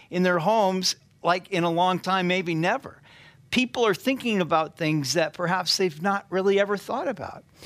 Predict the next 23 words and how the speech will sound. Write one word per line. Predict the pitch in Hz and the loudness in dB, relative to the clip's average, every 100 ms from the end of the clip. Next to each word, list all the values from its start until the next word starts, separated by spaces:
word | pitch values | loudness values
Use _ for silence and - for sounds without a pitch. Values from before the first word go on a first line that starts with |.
| - - - - | -20 -20 -12 -4
And | 151 | 2
so | - 208 196 185 - - | 4 4 2 0 -6 -4
I | 196 208 | 0 2
believe | 175 165 160 131 | 2 2 0 2
God | 165 165 147 | 2 2 0
has | 151 143 | -2 -2
a | 139 | -4
purpose | - 160 151 123 113 - - _ | -6 -6 -4 -8 -10 -12 -14 _
in | 147 | -2
all | 151 160 151 | 2 2 0
of | 110 | -4
this. | 110 - - _ _ - - - - - | -10 -10 -10 _ _ -20 -20 -20 -12 0
But | 226 | 2
as | 269 269 | 2 2
I | |
was | 285 254 | 0 -2
thinking | 285 - 247 | -4 -4 -2
about | 208 196 196 | 0 0 -2
this, | 180 | -2
I | 214 | 0
also | 285 208 | 2 2
realized | 175 151 135 131 135 - | 2 2 0 0 -2 0
that, | 165 165 | 0 0